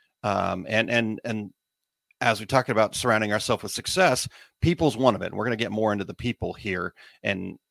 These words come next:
and then go from there. So the next thing here is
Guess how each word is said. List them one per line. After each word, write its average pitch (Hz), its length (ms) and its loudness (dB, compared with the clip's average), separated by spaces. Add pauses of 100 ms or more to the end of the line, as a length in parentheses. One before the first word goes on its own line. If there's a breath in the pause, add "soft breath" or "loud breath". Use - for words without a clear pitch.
(100)
and 120 140 -10 (300)
then 117 200 4
go 98 160 2
from 95 180 -10
there. 90 280 -4
So 107 280 4 (1120 soft breath)
the 139 80 6
next 175 260 4
thing 185 160 6
here 110 340 4
is 110 420 0